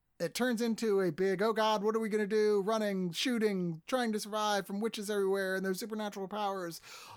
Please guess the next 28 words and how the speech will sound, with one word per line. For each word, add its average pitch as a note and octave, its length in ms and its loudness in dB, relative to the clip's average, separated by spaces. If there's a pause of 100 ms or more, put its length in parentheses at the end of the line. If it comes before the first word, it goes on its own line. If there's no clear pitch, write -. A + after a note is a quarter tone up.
Who C4+ 200 6
will A3+ 280 6
live? F#3 460 4 (280)
Who C#4 200 4
will A#3+ 220 6
die? F#3+ 560 0 (200)
With A#3 140 0
a G#3 40 4
surprisingly, A3 1040 0 (100)
uh, G3+ 240 -2
prolific B3 520 0
cast C4 460 -4
of, G#3+ 380 0 (480)
prolific's A#2+ 420 -10
the C#3+ 60 -8
wrong B2 220 -8
word, B2 200 -8
but C3 60 -10
a B2 60 -8
surprisingly G#3 540 0
wide G3+ 600 0
cast G#3+ 580 -2
of E3+ 260 -6
recognizable G#3 640 -2
faces, G3+ 460 -4
including E3 340 -2
Melora E3 580 0
Walters, D#3+ 760 -4